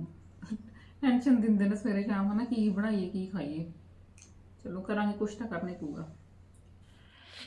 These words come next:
ਲਓ ਜੀ, ਚਾਹ ਪੀ ਕੇ ਕੰਡੇ 'ਤੇ ਹੋ ਕੇ ਹੁਣ ਮੈਂ ਆ ਗਈ ਆਹ ਵਾਲੇ ਰੂਮ ਵਿੱਚ, ਬੈੱਡ ਕਲੀਅਰ ਕਰਨਾ ਸਾਰਾ। ਕੁਛ ਤਾਂ ਜੈਕਟਸ ਪ੍ਰੈਸ ਵਗੈਰਾ ਕਰਕੇ, ਵਾਸ਼ ਕਰਕੇ ਅੱਛੀ ਤਰ੍ਹਾਂ ਰੱਖੀਆਂ ਪਈਆਂ ਨੇ, ਬਸ ਉੱਪਰ ਸੰਭਾਲਣ ਵਾਲੀਆਂ ਨੇ।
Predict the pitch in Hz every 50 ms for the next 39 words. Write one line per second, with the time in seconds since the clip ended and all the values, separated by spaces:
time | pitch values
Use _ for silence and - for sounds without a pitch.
0 | - - - 220 214 214 208 202 202 - 214 196 208 214 - 233 214 208 - 220
1 | 226 220 220 - - - - - - - 226 208 202 202 202 202 214 202 214 190
2 | 170 165 - 202 196 208 208 190 190 190 185 175 170 170 180 170 170 180 190 202
3 | 208 208 196 190 185 185 185 - 226 202 196 190 175 175 180 190 175 170 175 185
4 | 190 190 165 127 131 143 143 - 143 - - 175 196 - - - - - - -
5 | - - - - 226 214 220 - 226 208 208 202 196 190 202 202 196 202 - -
6 | 202 196 190 196 - 190 190 196 190 190 190 190 180 180 - - 185 185 180 180
7 | 170 175 175 - - 180 165 - - 196 190 - - 190 - 190 185 175 165 -
8 | - - 190 190 - 180 175 175 185 202 214 214 - 233 220 220 - - 214 208
9 | 196 - - - - - - - - - 214 208 214 214 208 196 190 185 180 175
10 | 170 165 156 151 147 - 160 160